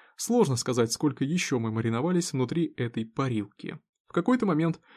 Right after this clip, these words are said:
меня растрясло, и под мерный скрип повозки я малость задремал. Судя по следу, отпечатавшемуся на лице якудза, он тоже немного прикорнул. Проснулись мы оба от того, что телега наконец-то остановилась,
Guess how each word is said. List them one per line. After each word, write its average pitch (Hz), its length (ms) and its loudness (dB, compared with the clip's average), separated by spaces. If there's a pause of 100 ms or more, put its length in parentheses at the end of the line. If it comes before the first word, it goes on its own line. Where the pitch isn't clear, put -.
(160)
меня 190 480 0
растрясло, 135 760 0
и 233 120 0
под 147 240 -2
мерный 113 360 -2
скрип - 360 -6
повозки 190 600 0
я 208 200 -4
малость 160 580 -2
задремал. 120 840 0 (320)
Судя 233 280 0
по 185 120 2
следу, 160 520 2
отпечатавшемуся 120 920 0
на 117 100 2
лице 113 300 2
якудза, 185 720 0
он 226 220 -2
тоже 202 240 4
немного 131 380 2
прикорнул. 113 760 -2 (400)
Проснулись - 460 2
мы 175 240 4
оба 143 320 4
от - 260 -6
того, 135 340 2
что 117 200 -2
телега 180 360 2
наконец-то 135 720 2
остановилась, 120 960 0